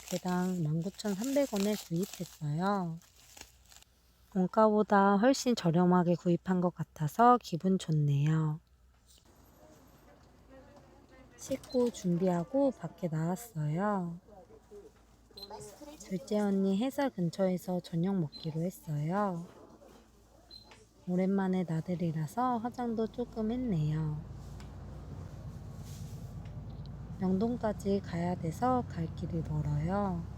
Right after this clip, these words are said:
늦으면 안 되니까 후딱 가볼게요.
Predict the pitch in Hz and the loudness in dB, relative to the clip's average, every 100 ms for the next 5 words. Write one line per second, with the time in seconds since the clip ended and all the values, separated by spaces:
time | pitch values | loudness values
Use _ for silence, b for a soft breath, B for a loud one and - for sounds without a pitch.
0 | - - - - - - - - - - | -12 -12 -12 -12 -12 -12 -14 -14 -14 -16
1 | - - - - 185 180 190 185 175 160 | -16 -16 -16 -4 -4 0 0 2 2 0
2 | 156 170 165 156 - 247 247 262 - 254 | 0 0 -2 -2 -2 -2 -2 -6 -6 -6
3 | 247 175 - 185 185 165 147 156 156 156 | -6 -6 -2 -2 -4 -4 -4 -2 -4 -8